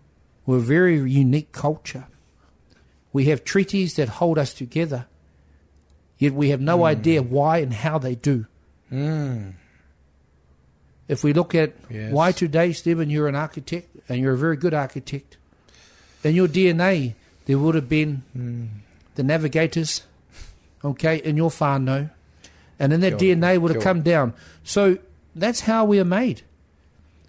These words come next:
Speaker 1: It's
Speaker 2: Mm.
Speaker 1: where, it's in our culture, it's in our D N A. You cannot wash it out. Today when you wake up,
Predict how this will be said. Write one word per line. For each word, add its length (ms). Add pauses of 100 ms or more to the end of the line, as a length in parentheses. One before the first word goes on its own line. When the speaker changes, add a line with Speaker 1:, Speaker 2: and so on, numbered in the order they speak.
(140)
Speaker 1:
It's 180
Speaker 2:
Mm. 60
Speaker 1:
where, 120
it's 180
in 140
our 100
culture, 360
it's 120
in 80
our 120
D 180
N 100
A. 80
You 160
cannot 360
wash 260
it 80
out. 200 (160)
Today 320
when 160
you 140
wake 240
up, 180